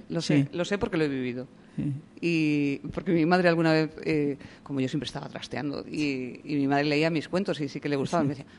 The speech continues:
Speaker 1: "Ponte a escribir". <laughs> Y entonces, a mí no me gustaba nada que me dijera aquello.
Speaker 2: Claro.
Speaker 1: Entonces, no,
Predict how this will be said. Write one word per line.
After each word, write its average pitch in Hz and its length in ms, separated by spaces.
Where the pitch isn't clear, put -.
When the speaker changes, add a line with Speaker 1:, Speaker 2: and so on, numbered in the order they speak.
Speaker 1:
"Ponte 453 360
a 508 40
escribir". 381 680
<laughs> - 400
Y - 40
entonces, 254 440
a - 120
mí 220 80
no 254 100
me 240 80
gustaba 233 320
nada 220 240
que 185 60
me 190 100
dijera 190 300
aquello. 175 320
Speaker 2:
Claro. 139 360
Speaker 1:
Entonces, 202 400
no, 190 220